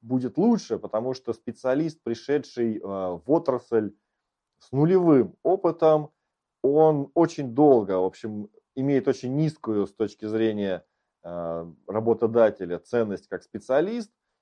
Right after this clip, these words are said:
и его могут там посылать на совершенно непрофильные какие-нибудь задачи. Это как вот старый анекдот, э, там, когда устраивается студент на работу, и ему там директор говорит: «Ну ладно, студент, выпускник, ну вон там ведро, вон, э,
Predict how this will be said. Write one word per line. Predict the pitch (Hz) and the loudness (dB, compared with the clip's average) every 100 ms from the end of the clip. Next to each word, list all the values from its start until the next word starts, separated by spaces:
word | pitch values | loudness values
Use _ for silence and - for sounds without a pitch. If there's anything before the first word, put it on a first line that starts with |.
| _ _ | _ _
и | - | -8
его | 131 139 135 127 147 156 | -4 -2 -2 -2 0 0
могут | 156 147 151 | 0 -2 0
там | 147 | -2
посылать | 139 131 - 160 165 | -2 -8 -4 -2 -2
на | 117 | -6
совершенно | - 123 - 143 | -10 -10 -8 -8
непрофильные | 127 131 131 127 - 95 90 87 | -6 -6 -2 -2 -2 -8 -10 -12
какие-нибудь | 90 - 101 95 90 85 | -14 -14 -12 -10 -12 -8
задачи. | 87 123 185 202 - 110 - _ _ _ _ | -2 0 0 -2 -6 -8 -8 _ _ _ _
Это | 95 110 | -8 -6
как | 110 104 | -6 -4
вот | 107 | -6
старый | - 123 107 104 | 0 2 4 2
анекдот, | 110 117 120 107 - _ _ _ _ _ | 0 -2 2 2 0 _ _ _ _ _
э, | 87 87 87 87 85 78 | -14 -10 -8 -6 -8 -10
там, | 80 78 78 | -14 -16 -20
когда | 85 87 85 82 _ | -14 -12 -10 -14 _
устраивается | - - 113 107 95 92 90 | -20 -10 0 2 2 -2 -10
студент | - 107 107 98 87 - | -10 -6 -4 -4 -8 -16
на | 90 98 | -8 -2
работу, | 127 180 220 160 143 | 2 6 6 6 4
и | 131 | 4
ему | 117 120 123 | 0 -2 -2
там | 113 104 95 95 92 87 82 _ _ _ | 0 -2 -2 -12 -16 -20 -20 _ _ _
директор | 90 117 120 135 - 90 | -4 0 2 2 -2 -4
говорит: | 101 104 101 92 | 0 2 0 0
«Ну | 151 | 4
ладно, | 175 139 101 | 6 6 4
студент, | - 113 139 190 156 | -8 -4 -2 -2 -4
выпускник, | 101 107 - 131 175 175 - | -10 -12 -8 -2 -2 -4 -10
ну | 127 | -6
вон | 120 113 | -2 -2
там | 101 90 82 | -4 -8 -8
ведро, | 107 135 180 180 | -6 2 4 4
вон, | 113 98 92 90 | 2 -2 -4 -10
э, | 87 85 82 82 | -12 -12 -14 -18